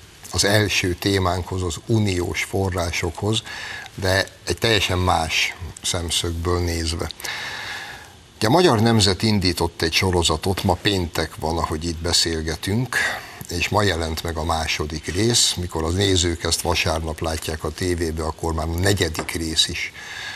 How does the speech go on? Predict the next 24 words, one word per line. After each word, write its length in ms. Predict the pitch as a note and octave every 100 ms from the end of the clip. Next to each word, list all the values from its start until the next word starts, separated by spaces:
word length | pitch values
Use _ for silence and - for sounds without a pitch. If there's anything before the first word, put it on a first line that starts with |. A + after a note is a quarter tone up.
| - -
napvilágot 680 | F#2+ F2 F#2+ E2+ D#2+ E2 E2+
fog 220 | E2 F2
látni 420 | E2+ E2 - E2+
ebből 240 | D#2+ D#2
a 60 | C#2+
sorozatból. 800 | - F2 D#2+ D#2 C#2+ D#2 A2 G#2+
A 60 |
sorozatnak 540 | - A2+ G2+ F#2 F#2+ F2+
az 100 | G2
a 100 | E2
címe, 320 | - G#2 F#2+
hogy 160 | F2+ E2
az 160 | E2 -
amerikai 720 | G#2+ G#2 F2+ F2 E2 E2 D#2+
polip 480 | - F#2+ F#2 E2+ -
magyarországi 1040 | D#2+ F2 E2+ D#2+ D#2 D#2 - C#2+ E2 E2+ E2
csápjai, 840 | - E2+ E2 - - D#2 G2 D3+ - - - - - - - - - -
és 120 | F3
ebben 540 | G#3 D#3 C3 C#3 D3+ B2+ - - - - -
az 160 | G2 G2
én 160 | G#2
lapom 640 | G#2 A2+ - E2+ A2 B2 - - - - -
nagyon 280 | - F3 C3+
alaposan 800 | B2+ A#2+ F#2 - F2 - F2+